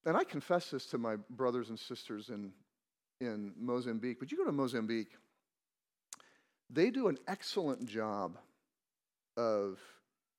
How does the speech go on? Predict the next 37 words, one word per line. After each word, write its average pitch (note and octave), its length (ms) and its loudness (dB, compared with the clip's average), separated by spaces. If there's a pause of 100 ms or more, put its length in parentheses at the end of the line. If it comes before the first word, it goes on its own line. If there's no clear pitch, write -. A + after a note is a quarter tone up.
(500)
keeping A3 340 0
things F#3+ 300 0
tidy G3 440 -2
and C#3+ 120 -2
cleaned E3 320 -2
up D#3+ 160 0
in B2 100 0
their A2+ 140 0
personal E3+ 480 -6
spaces. - 680 -8 (920)
Like, - 120 -2
they're A3+ 160 8
out F#3+ 100 4
there F#3 120 6
at - 80 -4
four F#3 260 2
in D#3+ 80 2
the D3 40 4
morning C3+ 460 0 (420)
sweeping F3 520 2
up C#3 140 0
leaves C#3 360 2
and B2 80 -4
sticks - 360 -2
that A2+ 140 0
are A2 120 0
in A2 80 0
their G#2 160 -2
yard D#3+ 440 2 (140)
every C#3+ 400 10
morning, G2 460 -4 (180)
okay? C3+ 380 -4
It, A#3+ 140 0 (380)
it's - 100 -20
clean. - 280 -2
They, B2+ 180 6
they, A2+ 320 0